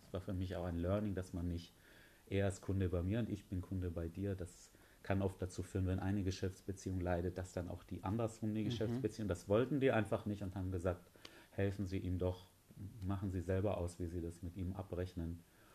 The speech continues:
Speaker 1: Und so hat es eben, hat es eben angefangen und dann, wie gesagt, kam eins zum anderen, dass ich auch anderen Firmen angeschrieben habe, "Ich kann das,
Speaker 2: Mhm.
Speaker 1: das und das", und brauchte da jemand und plötzlich gab's eben eine Handvoll Kunden,
Speaker 2: Ah.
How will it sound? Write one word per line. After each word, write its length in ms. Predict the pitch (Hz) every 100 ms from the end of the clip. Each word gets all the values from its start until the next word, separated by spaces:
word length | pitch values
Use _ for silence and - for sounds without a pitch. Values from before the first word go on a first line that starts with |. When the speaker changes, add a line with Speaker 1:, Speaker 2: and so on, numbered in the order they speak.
| - - -
Speaker 1:
Und 120 | 90
so 180 | 95 87
hat 160 | 92 92
es 140 | 87
eben, 440 | 90 87 87 85 85
hat 160 | 92
es 140 | 98 -
eben 200 | 92 92
angefangen 720 | 107 127 123 117 104 104 107 - - - - -
und 280 | 92 92 104 - -
dann, 200 | - 95
wie 100 | 90
gesagt, 380 | 90 87 90 90 - -
kam 220 | 92 87
eins 200 | 87 85
zum 140 | - 92
anderen, 200 | 90 87
dass 160 | 82
ich 80 | 92
auch 120 | 92
anderen 260 | 90 92 90
Firmen 280 | 90 90 92
angeschrieben 560 | 87 87 - 87 82 85
habe, 160 | 87
"Ich 120 | 92
kann 200 | - 113
das, 200 | - 98 151
Speaker 2:
Mhm. 40 |
Speaker 1:
das 180 | 90 -
und 140 | 90
das", 300 | 127 131 - - - - -
und 120 | 92
brauchte 360 | 92 101 98 104
da 120 | 98
jemand 440 | 90 90 90 92
und 140 | 90 85
plötzlich 440 | 87 85 92 87
gab's 240 | - 90 -
eben 220 | 87 87
eine 120 | 82
Handvoll 340 | 95 95 - 82
Kunden, 560 | - 95 95 90 85
Speaker 2:
Ah. 200 | 82 277